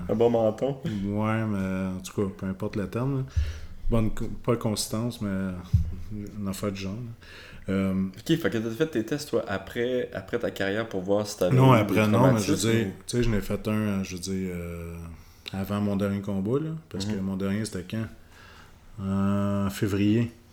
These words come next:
Speaker 1: Ok.
Speaker 2: Et ça commence en janvier, les, les permis. Euh, mars à mars, je pense.
Speaker 1: C'est en quelle année, ça, février, euh ?
Speaker 2: Deux mille treize.
Speaker 1: Deux mille treize.
Speaker 2: Puis, euh, c'est ça, euh, je veux dire, on fait des scans.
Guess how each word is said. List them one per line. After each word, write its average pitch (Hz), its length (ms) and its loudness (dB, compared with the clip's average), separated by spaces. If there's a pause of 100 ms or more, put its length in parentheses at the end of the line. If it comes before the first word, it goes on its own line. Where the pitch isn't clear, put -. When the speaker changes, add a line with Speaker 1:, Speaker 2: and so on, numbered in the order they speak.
(540)
Speaker 1:
Ok. 95 140 -2
Speaker 2:
Et 92 140 -2 (440)
ça - 180 -6
commence 92 400 -4
en 101 80 0
janvier, 92 440 -2
les, 87 300 -6
les 87 120 -12
permis. 92 360 -8 (120)
Euh, 92 120 -8
mars 101 260 -6
à 92 80 -8
mars, 107 440 -10
je - 100 -16
pense. 127 320 -12 (440)
Speaker 1:
C'est 92 120 -2
en 85 40 0
quelle 98 180 2
année, 98 200 2
ça, 107 140 -8
février, 98 580 -6
euh ? 90 220 -8
Speaker 2:
Deux 107 140 -2
mille 95 120 0
treize. 101 320 -6 (100)
Speaker 1:
Deux 90 60 -8
mille 90 120 -6
treize. 104 280 -10 (1080)
Speaker 2:
Puis, 98 300 2
euh, 92 340 0 (1700)
c'est 101 120 -2
ça, 117 140 0
euh, 87 680 -4 (260)
je 101 100 -10
veux 95 60 -4
dire, 95 120 -4
on 92 120 -2
fait 107 160 -2
des 101 180 2
scans. 120 400 0